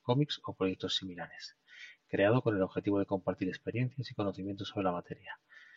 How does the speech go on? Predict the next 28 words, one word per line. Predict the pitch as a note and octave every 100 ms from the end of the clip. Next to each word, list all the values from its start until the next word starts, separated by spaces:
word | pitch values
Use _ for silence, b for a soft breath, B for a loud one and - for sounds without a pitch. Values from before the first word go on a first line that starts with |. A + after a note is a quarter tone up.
| B B
así | - F#2+ G#2
como | F#2+
aprender | E2+ F2+ F#2 G#2+
mutuamente | G2+ - G2 G#2+ - B2
los | F2+ -
unos | F2+
de | F2
los | - -
otros. | - - - - _ B B B B B _
Bueno, | G#2 F#2 - _
yo | G#2 G2+
es | G#2+
un |
podcast | G#2 G2+ G2
que | G#2
he |
escuchado | F#2 - F#2+ G2 F#2+ F2+ F2+ F2 F#2
entero | F#2 F2+ A#2+ D#3 - -
y, | G2+ F#2 F#2 F2+ F2 F2
y | - -
que | F#2
por | F#2
lo |
tanto, | E2+ G2 G#2
pues, | G2
lo |
recomiendo | F#2 F#2+ A2+ C3
y, | C#3+ G2+ F2+ F2+ F2+